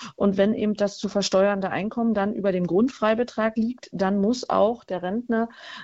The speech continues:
ähm, oder der Pensionär eben an der Stelle, ähm,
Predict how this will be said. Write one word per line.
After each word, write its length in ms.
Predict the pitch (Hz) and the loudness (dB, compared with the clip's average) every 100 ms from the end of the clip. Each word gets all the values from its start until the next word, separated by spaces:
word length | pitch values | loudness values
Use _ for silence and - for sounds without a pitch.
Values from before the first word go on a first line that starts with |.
| - | -2
ähm, 500 | 202 202 202 202 202 | 2 4 4 2 0
oder 500 | - 196 190 185 - | 2 4 4 2 0
der 220 | 180 190 180 | -2 -2 0
Pensionär 720 | 190 190 180 175 185 220 - | 0 2 2 2 4 2 2
eben 160 | 208 - | 0 0
an 140 | 196 | 2
der 120 | 185 | 2
Stelle, 460 | 185 196 185 190 - | 2 2 4 4 2
ähm, 360 | 190 185 185 | -2 -2 -4